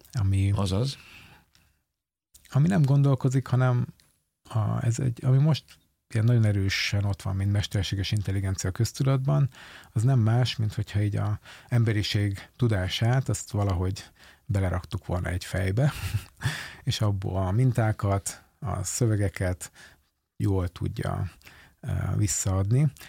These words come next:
Speaker 1: és nem csak mondatszerkezet szintjén ad helyes válaszokat, hanem egy, egy szinten magasabban is lát összefüggéseket, és jól keveri a szótagokat. Szó szerint ezt csinálja, <laughs> jól adja egymás után a szótagokat,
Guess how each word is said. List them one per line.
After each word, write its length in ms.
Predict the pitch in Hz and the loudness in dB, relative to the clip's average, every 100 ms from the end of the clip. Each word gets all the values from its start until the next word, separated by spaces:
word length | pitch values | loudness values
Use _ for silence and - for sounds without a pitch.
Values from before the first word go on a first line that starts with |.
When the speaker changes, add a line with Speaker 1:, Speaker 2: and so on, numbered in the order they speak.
| - - | -20 -8
Speaker 1:
és 120 | 117 | -2
nem 200 | 143 131 | 0 0
csak 380 | - 101 - - - | 0 -2 -4 -20 -8
mondatszerkezet 920 | 107 104 101 95 - 98 - 98 95 | 0 2 2 -2 -2 -2 -2 -4 -4
szintjén 500 | - 101 95 - 98 | -2 0 0 0 -2
ad 140 | 95 95 | -2 -2
helyes 400 | 98 98 98 - | -2 -2 -2 -2
válaszokat, 480 | 127 185 - - 156 | 0 0 -2 -4 0
hanem 160 | 143 | 2
egy, 180 | 127 - | 0 -2
egy 140 | - 110 | -4 -2
szinten 360 | - 110 107 | 0 0 2
magasabban 720 | 101 98 98 98 98 92 95 92 - - - - | 2 0 0 -2 -4 -4 -4 -6 -10 -20 -20 -4
is 300 | 127 101 - - | 0 0 -2 -6
lát 320 | 101 92 - | -2 -2 -2
összefüggéseket, 800 | 101 - - 95 98 - 101 95 | -2 -2 -4 -4 -2 -4 -4 -4
és 180 | 95 - | -4 -2
jól 280 | 95 82 87 - _ _ | -2 -2 -4 -10 _ _
keveri 400 | - 92 92 87 | -4 -4 -2 -4
a 60 | |
szótagokat. 800 | - 92 - 95 92 101 101 - _ _ _ | -4 -6 -6 -6 -6 -6 -8 -10 _ _ _
Szó 200 | - 90 | -10 -8
szerint 440 | 90 98 101 113 - | -6 -2 0 0 -2
ezt 120 | - | -8
csinálja, 460 | - 117 123 139 104 117 - 170 | 0 2 4 2 2 0 -2 -8
<laughs> 280 | - - | -10 -8
jól 300 | 107 92 92 - - | -2 0 -2 -4 -12
adja 320 | - 101 95 | -2 -2 0
egymás 360 | 92 90 87 - | 0 0 -4 -4
után 220 | - 160 | -6 -6
a 40 | - | -2
szótagokat, 640 | 131 143 131 127 120 113 | -2 0 0 0 0 -2